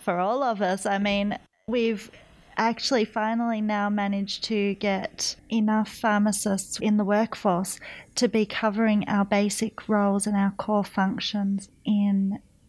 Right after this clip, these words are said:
s-, the supply and distribution of medicines, 'cause ultimately, if we don't have the supply of medicines perfect, then there's no point looking at anything else,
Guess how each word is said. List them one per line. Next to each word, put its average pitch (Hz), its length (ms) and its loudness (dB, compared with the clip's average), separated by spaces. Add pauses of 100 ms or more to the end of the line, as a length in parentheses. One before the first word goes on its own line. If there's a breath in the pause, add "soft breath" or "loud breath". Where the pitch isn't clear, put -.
(140)
s-, - 280 -10
the 196 140 0
supply 202 720 0
and 196 140 0
distribution 202 720 0
of 196 100 0
medicines, 202 500 0
'cause 214 180 -4
ultimately, 208 560 -2
if 190 120 -8
we 214 100 0
don't 214 320 0 (120)
have 208 320 -2
the 202 100 -4
supply 202 720 -4 (300)
of 202 160 0
medicines 196 640 0 (240)
perfect, - 600 -2 (320 loud breath)
then 220 160 2
there's 214 160 -2
no 208 180 2
point 214 460 -2
looking 202 340 -2
at 196 80 0
anything 202 460 0
else, 196 500 -2